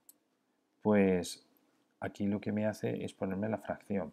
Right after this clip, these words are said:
porque la división no es exacta. Fijaros que aquí arriba hay dos iconos. Uno es para dar el resultado exacto, entonces si tiene que dar el resultado en forma de fracción, pues lo hace. Pero el otro es con valor numérico.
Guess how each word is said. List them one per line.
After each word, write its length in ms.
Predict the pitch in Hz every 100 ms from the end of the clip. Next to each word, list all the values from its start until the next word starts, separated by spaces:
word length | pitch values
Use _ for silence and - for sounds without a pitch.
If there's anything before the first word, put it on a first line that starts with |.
| -
porque 220 | - 82
la 340 | 80 80 78 -
división 420 | 90 80 - 87
no 60 | 92
es 120 | -
exacta. 460 | 78 78 - 69 - _ _ _ _ _ _ _ - _ _ _ _
Fijaros 280 | 117 160 202
que 100 | -
aquí 160 | - 120
arriba 420 | 127 131 127 -
hay 120 | 107
dos 160 | 101 95
iconos. 600 | 101 120 110 113 - - _
Uno 380 | 120 117 120 120
es 220 | 117 120
para 280 | - 107 98
dar 300 | 95 104 95
el 100 | 104
resultado 460 | 92 87 92 90 85
exacto, 580 | 78 - - - 85 - _
entonces 300 | 95 87 85
si 160 | 87
tiene 280 | 85 95 90
que 100 | 92
dar 140 | 90 85
el 100 | 82
resultado 460 | 85 90 90 85
en 100 | 82
forma 240 | - 87 82
de 80 |
fracción, 380 | - - - 85
pues 180 | - 101 -
lo 60 |
hace. 400 | 95 - 87 127 - _ _ _ _ - _ -
Pero 180 | 135
el 60 | 160
otro 240 | 160 151
es 260 | 151 160 - _ _ _
con 260 | - 135 127
valor 380 | 110 107 123 120
numérico. 640 | 113 117 110 104 - -